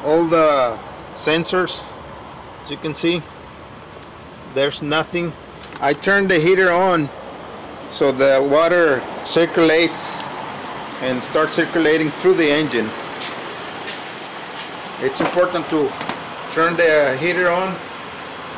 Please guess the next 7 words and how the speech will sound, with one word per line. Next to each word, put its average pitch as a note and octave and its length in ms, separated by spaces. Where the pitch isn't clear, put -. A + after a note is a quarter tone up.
so C#3+ 140
the C#3 180
water D#3+ 300
circulates E3+ 680
through F3+ 220
the E3+ 160
engine. D3 340